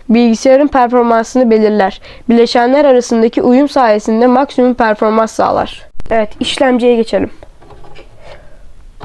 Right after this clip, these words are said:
İşlemci nedir? Merkezi işlem birimi olan işlemci, bilgisayarlarda yapılmak istenen bütün hareketlerin yapılmasını sağlamaktadır. Matematikler,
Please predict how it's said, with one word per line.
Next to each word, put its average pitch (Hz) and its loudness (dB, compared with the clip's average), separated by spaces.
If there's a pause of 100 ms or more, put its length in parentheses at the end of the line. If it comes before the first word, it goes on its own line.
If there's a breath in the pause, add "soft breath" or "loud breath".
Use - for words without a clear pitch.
(2250 soft breath)
İşlemci 262 2
nedir? 240 -2 (260 loud breath)
Merkezi 240 2
işlem 311 2
birimi 285 4
olan 277 2
işlemci, 247 0
bilgisayarlarda 254 2
yapılmak 294 2
istenen 254 2
bütün 311 2
hareketlerin 247 2
yapılmasını 247 0
sağlamaktadır. 220 0 (380 loud breath)
Matematikler, 262 0